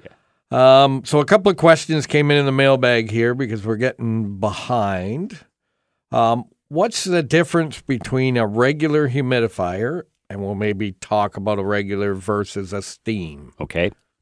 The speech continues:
Speaker 1: So, um, humidifiers have come a long way. A regular humidifier is, uh, the people would remember a humidifier on the side of their furnace that had a little sponge rubber thing in it,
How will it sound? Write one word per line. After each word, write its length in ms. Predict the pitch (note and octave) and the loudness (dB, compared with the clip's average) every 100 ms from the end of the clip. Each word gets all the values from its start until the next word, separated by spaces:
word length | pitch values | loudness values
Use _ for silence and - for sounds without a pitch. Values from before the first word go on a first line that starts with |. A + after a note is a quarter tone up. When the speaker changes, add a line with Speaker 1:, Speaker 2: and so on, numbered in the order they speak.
| - - - - _ - | -20 -20 -20 -20 _ -2
Speaker 1:
So, 560 | A2 G2+ G2+ G2+ G2+ - | 4 6 8 6 2 -2
um, 460 | F#2+ F#2+ F#2 F#2 - _ _ _ _ _ _ _ _ _ _ _ _ _ | 0 2 2 -2 -6 _ _ _ _ _ _ _ _ _ _ _ _ _
humidifiers 480 | B2 C3 D#3 C3+ B2+ | -2 4 6 8 6
have 120 | G#2+ | 4
come 120 | A#2 G#2+ | 0 4
a 60 | |
long 180 | F#2+ F2+ | 6 4
way. 240 | D#2 C#2 - | 2 -2 -4
A 60 | G2 | 2
regular 280 | C3+ C#3 A#2+ | 4 4 2
humidifier 600 | A2+ G#2 - G2 G2+ G2 | 2 2 2 2 2 0
is, 400 | G2 F#2 E2+ - _ _ _ _ _ - | 0 0 -2 -10 _ _ _ _ _ -10
uh, 160 | E2+ D#2 _ _ _ _ | -8 -8 _ _ _ _
the 100 | F#2+ - _ _ - - - - | -6 -6 _ _ -20 -18 -8 -2
people 260 | E3+ D3 | 2 4
would 160 | B2 A2 | 6 6
remember 420 | A2+ A2+ A2 G#2 | 4 4 4 4
a 60 | G2 | 4
humidifier 560 | G#2+ G#2 - G#2 F#2+ | 2 0 2 2 2
on 120 | F#2 | 2
the 80 | F2+ | -2
side 200 | - G2 | 0 0
of 80 | F2+ | 2
their 100 | F2+ | -2
furnace 360 | - G2 F2+ - | -4 -4 -2 -4
that 120 | E2+ | -4
had 220 | F2+ F2+ | -2 0
a 180 | E2+ D#2+ | 0 0
little 200 | F2 E2 | -2 -4
sponge 640 | - - - G2 F#2+ E2+ | -6 -6 0 2 2 -2
rubber 320 | F2 F#2 F2+ | 0 0 0
thing 240 | - F#2 F2+ | -2 -2 -2
in 100 | F2 | -2
it, 140 | F2 | -4